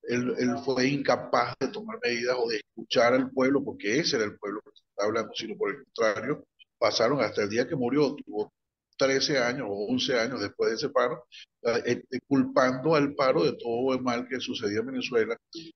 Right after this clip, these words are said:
Pero ya desde ese año, desde el dos mil dos, ya se veía cuál era la situación que se estaba presentando.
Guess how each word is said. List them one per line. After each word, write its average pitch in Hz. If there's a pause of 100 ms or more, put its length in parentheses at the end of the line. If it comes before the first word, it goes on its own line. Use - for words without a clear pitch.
Pero 127
ya 139
desde 170
ese 151
año, 131
desde 107
el 104
dos 104
mil 135
dos, 143
ya 117
se 127
veía 107 (400)
cuál 113
era 117
la 113
situación 104
que 98
se -
estaba -
presentando. -